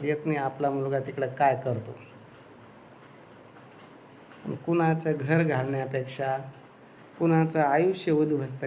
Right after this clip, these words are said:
करण्यापेक्षा तुम्ही तसे राहा, दुसऱ्याला सुखात जगू द्या. आणि ज्यांना लग्न करायचं असेल,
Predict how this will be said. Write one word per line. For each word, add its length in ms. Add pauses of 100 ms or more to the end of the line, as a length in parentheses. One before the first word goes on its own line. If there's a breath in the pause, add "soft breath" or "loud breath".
करण्यापेक्षा 840 (1400)
तुम्ही 220 (100)
तसे 340
राहा, 360 (480)
दुसऱ्याला 560
सुखात 380
जगू 380
द्या. 180 (1700)
आणि 220
ज्यांना 440
लग्न 340
करायचं 420
असेल, 460